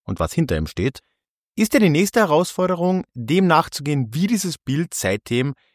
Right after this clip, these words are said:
immer wieder neu befeuert wurde und sich selbst erneuert hat. Wie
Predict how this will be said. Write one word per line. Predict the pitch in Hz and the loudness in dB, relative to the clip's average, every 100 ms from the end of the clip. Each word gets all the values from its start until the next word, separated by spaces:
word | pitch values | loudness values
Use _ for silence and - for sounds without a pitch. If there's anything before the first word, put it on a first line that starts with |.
| _ | _
immer | - 196 165 | 4 6 6
wieder | 120 127 123 127 | 4 4 4 2
neu | 104 113 165 | 2 4 4
befeuert | - - 110 139 156 | 2 -2 0 0 0
wurde | 165 175 _ _ - | -2 -2 _ _ -2
und | 151 | -2
sich | - 139 | -2 -4
selbst | - 127 160 - - - | 0 0 0 -4 -12 -8
erneuert | 104 123 143 - | 0 4 4 2
hat. | - - - _ _ _ _ _ _ _ 110 | -6 -18 -20 _ _ _ _ _ _ _ -2
Wie | 135 156 202 | 2 2 0